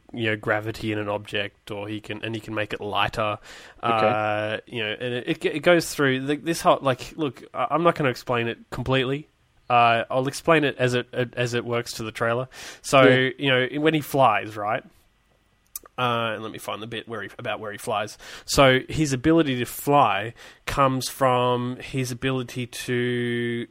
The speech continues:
Speaker 1: uh, change the mass of the air around him.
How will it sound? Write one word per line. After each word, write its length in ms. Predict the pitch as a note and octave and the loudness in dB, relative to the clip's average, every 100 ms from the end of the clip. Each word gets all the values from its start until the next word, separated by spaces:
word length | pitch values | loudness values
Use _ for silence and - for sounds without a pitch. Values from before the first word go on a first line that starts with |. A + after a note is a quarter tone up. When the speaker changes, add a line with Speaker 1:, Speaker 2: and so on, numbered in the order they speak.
| - | -6
Speaker 1:
uh, 600 | A2+ A#2 A2+ A#2 A2+ A2+ - | 0 2 4 4 2 0 -4
change 720 | - - C3+ C3+ C3 B2 - - | -8 -2 2 2 0 -4 -8 -4
the 580 | B2 A#2+ A#2+ A#2+ B2 - - | 0 2 0 -2 -4 -8 -8
mass 520 | B2 C3 C3 - - | 0 4 6 4 -2
of 320 | A#2 A2+ A2 A2 | 0 0 0 -4
the 220 | A2+ - | -2 2
air 200 | C3+ B2 | 4 6
around 300 | A#2+ B2+ A2 | 6 4 2
him. 180 | G#2 A2 | -4 -12